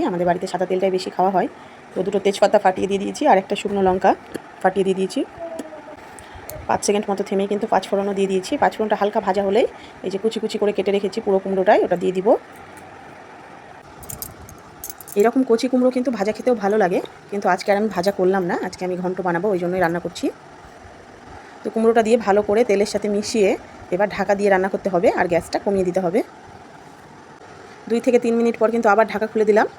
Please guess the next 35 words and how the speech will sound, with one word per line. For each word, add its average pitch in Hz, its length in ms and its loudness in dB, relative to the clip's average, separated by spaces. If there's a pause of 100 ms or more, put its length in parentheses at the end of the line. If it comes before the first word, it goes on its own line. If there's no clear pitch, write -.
(400)
এই 196 60 2
যে 202 120 2
দেখো - 140 0 (140)
একদম 202 220 -2
ভাপ 185 220 0
উঠে 196 160 -4
গেছে 190 220 0
সুন্দর। 196 220 2 (120)
এবার 180 200 2
এর 190 140 -2
মধ্যে 185 220 -4
আমি 190 140 0
লবণ 180 240 2
দিয়ে 185 140 2
দিব 180 100 -6 (560)
আর 233 80 2 (120)
অল্প 214 120 4 (100)
একটু 233 180 -4
হলুদ 208 220 -2
গুঁড়ো 202 180 -2
দিব, 190 100 2 (100)
কারণ 196 200 2
তরকারিটা 185 400 0
বেশি 190 200 -6
হবে 180 160 -2
না 180 120 -4
রান্না 170 240 -2
করে। 175 140 -2 (2000)
তারপরে 185 260 -2
এবার 208 140 2
লবণ 185 220 2
হলুদটা 196 300 -2
একদম 196 200 -2
মিশিয়ে 196 280 -4
নিব। 185 80 -2